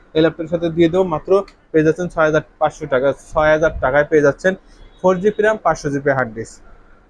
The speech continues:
তো আপনারা যারা আমাদের কাছ থেকে এই ল্যাপটপগুলো নিতে চান, আমাদের স্ক্রিনে নাম্বার দেওয়া থাকবে, সেই নাম্বারে যোগাযোগ করবেন। আমরা বাংলাদেশের যে কোনো প্রান্তে কুরিয়ার সার্ভিসের মাধ্যমে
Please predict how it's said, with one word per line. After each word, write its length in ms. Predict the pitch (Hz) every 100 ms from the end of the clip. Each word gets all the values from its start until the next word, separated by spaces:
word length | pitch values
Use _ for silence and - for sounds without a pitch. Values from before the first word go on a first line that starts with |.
| _ _ _ - - - - -
তো 80 | -
আপনারা 180 | 165 190
যারা 160 | 196 185
আমাদের 240 | 185 190
কাছ 220 | - 185
থেকে 140 | 196 190
এই 80 |
ল্যাপটপগুলো 440 | 175 165 190 185 185
নিতে 300 | 180 170 170
চান, 200 | - 185
আমাদের 340 | 175 180 185
স্ক্রিনে 460 | 175 - - 185 196
নাম্বার 320 | 185 185 190
দেওয়া 120 | 180
থাকবে, 280 | 175 180 180
সেই 160 | - 165
নাম্বারে 280 | 160 160
যোগাযোগ 360 | 156 160 156 160 -
করবেন। 260 | 175 220 226 - - -
আমরা 260 | 165 185
বাংলাদেশের 680 | 160 165 180 190 185 220 165
যে 140 | 160
কোনো 200 | 170 202
প্রান্তে 400 | 202 196 185 190
কুরিয়ার 300 | 185 185 185
সার্ভিসের 340 | 180 180 175 175
মাধ্যমে 420 | 165 160 180